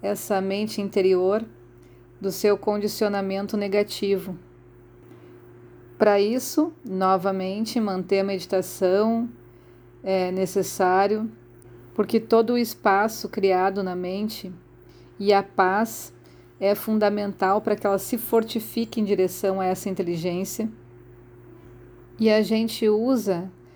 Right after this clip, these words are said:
essa mente interior, essa inteligência que tem ali, bodhicitta, de uma forma condicionada positivamente,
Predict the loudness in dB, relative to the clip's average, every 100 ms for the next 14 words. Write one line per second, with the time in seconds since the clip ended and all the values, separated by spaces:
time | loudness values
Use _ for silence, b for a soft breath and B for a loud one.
0 | B B B -2 0 0 0 0 0 -4
1 | -8 -14 -20 -20 -20 -20 -20 -20 -8 -2
2 | 0 0 -2 -4 0 2 4 4 2 0
3 | -2 -6 -4 -4 0 0 0 -2 -2 -2
4 | -2 -2 -4 -8 -8 -6 -2 0 0 -2
5 | -16 -20 -20 -20 -20 -20 -20 -20 -20 B
6 | B B B B 0 4 4 4 -2 -4
7 | -2 -2 -2 -4 -4 -8 -16 -20 -20 -20
8 | -20 -20 -20 -20 -20 -20 -20 -20 -20 -20
9 | -20 -20 -20 -14 -2 4 4 4 2 4
10 | 4 0 0 0 0 -2 -2 -2 -2 -2
11 | -2 -2 -4 -6 -14 -18 -2 0 2 0
12 | -4 -2 -2 -2 -6 -8 -10 -14